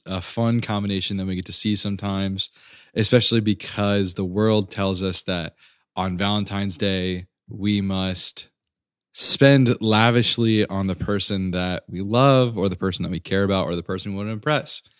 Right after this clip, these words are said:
And so today we get this reading from Joel, and it's speaking of, like, the, the heart change that needs to happen, um, that, like, the people need to,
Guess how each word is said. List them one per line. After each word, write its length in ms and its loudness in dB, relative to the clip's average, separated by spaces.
And 160 0
so 420 4
today 640 0
we 100 -4
get 140 -2
this 180 -4
reading 360 -4
from 240 -8
Joel, 480 -8
and 560 -4
it's 280 0
speaking 1000 0
of, 240 -4
like, 360 -6
the, 300 -6
the 140 -8
heart 440 0
change 540 -2
that 100 -4
needs 280 -8
to 80 -18
happen, 500 -14
um, 440 -6
that, 160 -6
like, 180 -8
the 100 -10
people 580 -2
need 640 -4
to, 640 -4